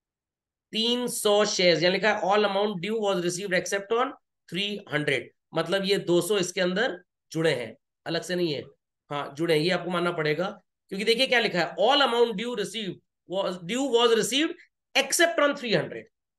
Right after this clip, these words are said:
ये तो लिखा subsequently on three hundred, तो तीन सौ शेयर्स पे तीन रुपए के rate से नौ सौ का arrear आएगा। फोरफीट कौन से हुए? दो सौ। कौन से दो सौ हैं ये? पहले वाले।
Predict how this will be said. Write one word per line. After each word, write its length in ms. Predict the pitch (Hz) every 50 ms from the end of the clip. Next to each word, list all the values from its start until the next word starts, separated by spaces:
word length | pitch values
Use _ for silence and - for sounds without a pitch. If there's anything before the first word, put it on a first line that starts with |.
| _ _ _ _ _ _ _ _ _ _ _ _ _ _ _
ये 160 | 131 135 160 175
तो 80 | 240
लिखा 220 | 254 285 294 277 -
subsequently 580 | 233 - - 233 220 208 220 214 202 214 214 208
on 80 | 202
three 160 | 185 175 185
hundred, 340 | 180 165 160 151 160 156 156 _ _ _ _ _ _ -
तो 60 | 185
तीन 260 | 180 185 208 208 214
सौ 140 | 185 214 226
शेयर्स 260 | 220 - 208 202 196
पे 140 | - 185 208
तीन 240 | 185 196 208 202 202
रुपए 200 | 190 180 190 190
के 100 | 170 190
rate 180 | 185 185 180 180
से 100 | 220 196
नौ 180 | 180 160 151
सौ 140 | 147 - 175
का 120 | 160 170
arrear 240 | 147 123 127 120 113
आएगा। 320 | 110 101 95 - - - - _ _ _ _ _ _ _ _ _ _ _ -
फोरफीट 520 | - 190 208 208 - - 233 240 180 185
कौन 200 | 226 226 226 226
से 100 | 220 233
हुए? 280 | 233 240 233 247 269 311 359 - _ _ _ _ _ _ -
दो 120 | 180 190
सौ। 240 | 180 - 214 185 165 156 -
कौन 180 | 165 185 190 190
से 140 | 196 208
दो 140 | 196 190 196 185
सौ 120 | - 196
हैं 160 | 196 196 196
ये? 100 | 196 208 220 - - _ _ _ _ _ _ _ _ _ _ _ _ _ _ _ _ _ _ _ _ _ _ _ _ _ _ _ _ _ _ _ _ _ _ _ _ _ _ _ _ _ _ _ _ _ _ _ _ _ _ _ _ _ _ _ _ _ _ _ -
पहले 220 | 175 156 151 147
वाले। 300 | 135 123 117 113 110 107